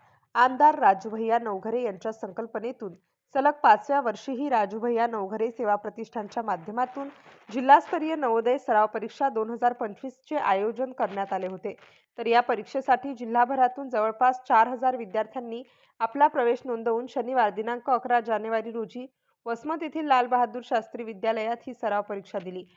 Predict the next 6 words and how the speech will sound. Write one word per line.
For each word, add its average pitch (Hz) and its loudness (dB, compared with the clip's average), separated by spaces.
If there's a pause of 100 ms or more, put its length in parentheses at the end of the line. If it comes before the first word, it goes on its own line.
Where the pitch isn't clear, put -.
(300)
या 233 0
सराव 233 4
परीक्षेसाठी 269 0
सेवा 247 0
प्रतिष्ठानच्या 233 -8
माध्यमातून 226 -4